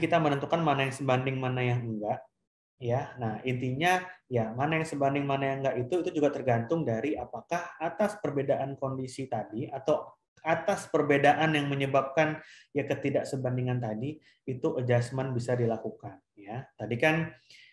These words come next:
di awal saya bilang adjustment itu kan untuk mengeliminir perbedaan. Nah, bisa nggak nih dilakukan? Ya.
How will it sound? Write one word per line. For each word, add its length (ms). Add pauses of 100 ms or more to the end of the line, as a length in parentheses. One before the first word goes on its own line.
(120)
di 80
awal 240
saya 160
bilang 400
adjustment 400
itu 240
kan 160
untuk 240
mengeliminir 720
perbedaan. 720
Nah, 80
bisa 320
nggak 140 (100)
nih 60 (100)
dilakukan? 480 (640)
Ya. 240